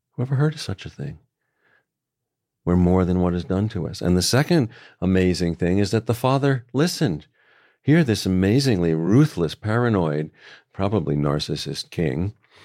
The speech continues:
remind us of anyone today, <laughs> but here he, he listened. So he semi-retired and, 'cause he didn't wanna lose power completely, and put his youngest son in charge. So now the, the, the, the amazing story is that Sejong,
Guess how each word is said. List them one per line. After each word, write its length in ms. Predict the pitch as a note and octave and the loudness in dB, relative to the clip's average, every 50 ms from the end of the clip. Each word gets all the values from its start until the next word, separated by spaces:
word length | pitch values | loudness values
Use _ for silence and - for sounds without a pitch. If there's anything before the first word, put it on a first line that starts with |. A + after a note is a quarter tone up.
| - _ _ _ - | -20 _ _ _ -8
remind 300 | - C#2+ C#2+ D2+ D#2 D#2+ | -4 -2 0 0 0 0
us 140 | E2 D2+ D#2 | 0 -2 -2
of 100 | D2 D#2+ | -2 0
anyone 380 | E2 E2+ F2 F2+ F#2+ A2 A2 - - - - - _ _ | 0 0 2 2 0 0 -2 -4 -10 -18 -20 -20 _ _
today, 720 | - - D2 E2 E2 E2 F2 G2+ B2+ G#2 E2+ G2 G2+ D2 - - - - - | -12 -4 -2 0 0 2 2 0 0 2 2 2 2 2 -2 -8 -16 -16 -16
<laughs> 180 | - - - - | -16 -16 -14 -10
but 360 | - E2+ G#2 G2 - - - _ _ _ _ | -2 0 0 0 0 -4 -14 _ _ _ _
here 600 | G3+ D#3+ A2 F#2 B2+ D3 D3+ C3+ G#2+ A2+ A2+ - - _ _ _ | -6 -4 0 4 4 6 6 6 4 2 0 -4 -8 _ _ _
he, 360 | _ - B2+ B2+ B2+ A#2 - - _ | _ 0 2 2 2 0 -2 -8 _
he 180 | - A#2+ B2+ | -2 0 2
listened. 420 | C3+ D#3+ F3 - A3+ G#3+ D3+ - - _ _ _ _ _ _ _ _ _ _ _ _ _ _ | 2 2 2 0 0 -2 -2 -2 -6 _ _ _ _ _ _ _ _ _ _ _ _ _ _
So 280 | - - A#2 A2 G#2 | 0 2 2 2 2
he 160 | F2 F#2 A#2 A2+ | 2 0 0 0
semi-retired 1000 | - - A#2+ B2+ C#3 C3+ B2+ A2+ G#2+ - - F#2+ F2 D#2+ D#2+ E2+ F2+ G#2 G#2 - - _ _ _ - | 2 2 2 2 2 2 2 2 0 0 0 0 0 0 0 0 -2 -2 -4 -6 -12 _ _ _ -2
and, 420 | F#2+ F#2+ F#2+ F#2+ F#2+ F#2+ F#2 - - _ _ _ - | 0 2 2 2 2 2 0 -2 -6 _ _ _ -12
'cause 60 | - - | -6 -4
he 80 | F#2 | -2
didn't 120 | F#2 F#2 F#2+ | 0 0 2
wanna 160 | F#2 F2 E2 | 2 2 2
lose 220 | E2+ F2 F2 - | 2 2 0 0
power 260 | - - F#2 F2+ F2 | 0 -2 0 0 0
completely, 680 | F2+ - F2+ E2+ - A2+ A#2 A#2+ A2+ G2 G2+ G2 F2 - | -2 -2 -6 -2 0 0 0 2 2 2 2 2 0 0
and 300 | - G#2+ A2 A2+ G#2+ - | 0 0 2 0 0 0
put 160 | - C3 A#2+ | 0 0 0
his 260 | C3 B2+ A#2 - - | 0 0 -2 -2 0
youngest 380 | B2 A#2 A#2+ A#2+ B2+ A#2+ - - | 0 2 2 2 0 -2 -2 -2
son 200 | - C3 C3+ C#3 | -2 0 2 2
in 100 | C3+ B2+ | 0 0
charge. 440 | - - G#2 E2+ D2+ D2+ D2+ - - - - - - - | 0 -2 -2 -2 -2 -4 -6 -10 -14 -18 -18 -18 -16 -8
So 140 | - - A#2+ | -2 2 2
now 240 | A2 A2+ B2 C3+ B2+ | 4 4 4 4 4
the, 240 | A#2 A2 G2+ - - | 2 2 2 0 -2
the, 260 | - F#2 G2 F#2 F#2 | -2 0 0 0 0
the, 540 | E2+ - F#2 F#2 F2+ F2+ F2+ E2+ D2 - - | 0 0 0 0 2 2 0 -2 -2 -4 -6
the 200 | F2+ E2+ F2 E2+ | -4 -2 -2 0
amazing 680 | E2+ E2+ F2+ G2 G#2+ C3 D#3 D#3+ C#3+ A2+ G2 F2 D#2+ | 2 2 2 4 4 4 4 4 4 2 0 -2 -2
story 540 | - - - E2+ D#2 D2+ D2 C#2+ E2 G2+ A2 | -4 -4 -2 0 0 0 0 0 -2 0 0
is 160 | F#2+ F#2 E2+ | 0 -2 0
that 160 | E2+ F2+ E2 - | -2 -2 -2 -2
Sejong, 720 | - - G#2+ B2 C3 A2 F#2 D#2 D2 D2+ E2+ G2+ A2 | -2 0 0 0 0 0 -2 -2 -2 -2 -2 -4 -6